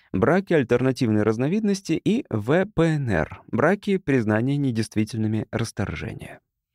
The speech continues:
Маркус поспешно сунул карту в карман, так как Уилбур приоткрыл дверь, пытаясь разглядеть, что держит в руке отец.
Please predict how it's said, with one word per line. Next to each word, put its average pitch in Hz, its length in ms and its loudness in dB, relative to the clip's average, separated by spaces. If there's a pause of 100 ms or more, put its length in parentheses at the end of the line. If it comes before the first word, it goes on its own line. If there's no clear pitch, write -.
(520)
Маркус 110 360 0
поспешно 113 460 0
сунул 113 280 0
карту 110 300 0
в - 60 -8
карман, 190 440 0 (260)
так 127 160 0
как 131 200 0
Уилбур 143 360 0
приоткрыл 135 500 0
дверь, 202 240 0
пытаясь 123 380 2
разглядеть, 117 500 0
что 143 200 0
держит 127 360 0
в - 60 -4
руке 127 300 -2
отец. - 520 -10